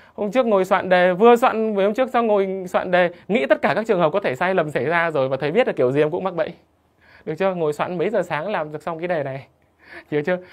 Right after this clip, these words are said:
Làm ăn cẩn thận giúp thầy, đừng để bị lừa nhé. Được chưa? D, phải là D em ạ. D. Đây này, có, vẫn có bạn bảo A, chứng tỏ là thầy biết là các em mắc bẫy rồi đấy. Được chưa? Nhớ chưa? Không phải là trừ ba đến ba đâu, đừng nhầm. <laughs> Nhớ chưa?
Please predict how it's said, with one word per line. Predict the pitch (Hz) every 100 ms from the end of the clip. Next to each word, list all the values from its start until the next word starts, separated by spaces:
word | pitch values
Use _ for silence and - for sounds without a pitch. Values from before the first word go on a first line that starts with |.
| - -
Làm | 160
ăn | 180
cẩn | 175
thận | 135 156
giúp | 202
thầy, | 202 160
đừng | 151
để | 147
bị | 131 147
lừa | 156 143
nhé. | 147 196 - -
Được | 139
chưa? | 160 180 - _ - - - _
D, | 180 240 269 214 180
phải | 147
là | 151
D |
em | 190 202 196
ạ. | 175 - _ 160
D. | 180 175 - _ _ _ _
Đây | - 196
này, | 208 185
có, | 165
vẫn | 175 269
có | 277
bạn | 226 240 196
bảo | 156
A, | 196 214
chứng | 214 180 233
tỏ | 233 131
là |
thầy | 131 170
biết | 180 302
là | 190
các | 190
em | 190
mắc | 196
bẫy | 196 180 220
rồi | 156
đấy. | 165 226 147
Được | 135
chưa? | 165 175 165 _ _ _ _ 143
Nhớ | 147
chưa? | 196 208 170 - _
Không | - 226
phải | 220
là | 117
trừ | 165
ba | 160 190
đến | 170
ba | 180 190
đâu, | 190 196
đừng | 175 156
nhầm. | 151 147 165 - _ _ _ _
<laughs> | _ - - - -
Nhớ | 160
chưa? | 208